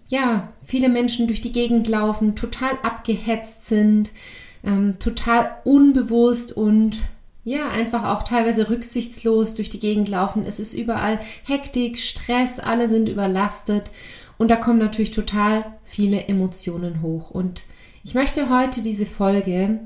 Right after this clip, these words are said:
dem Thema Emotionen widmen und zwar,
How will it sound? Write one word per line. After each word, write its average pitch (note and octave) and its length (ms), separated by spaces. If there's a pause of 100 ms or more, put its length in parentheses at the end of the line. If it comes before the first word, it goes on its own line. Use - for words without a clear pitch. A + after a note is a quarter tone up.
(220)
dem F#3 200
Thema B3+ 400
Emotionen G#3 800
widmen G#3+ 720 (400)
und B3+ 340
zwar, G#3 600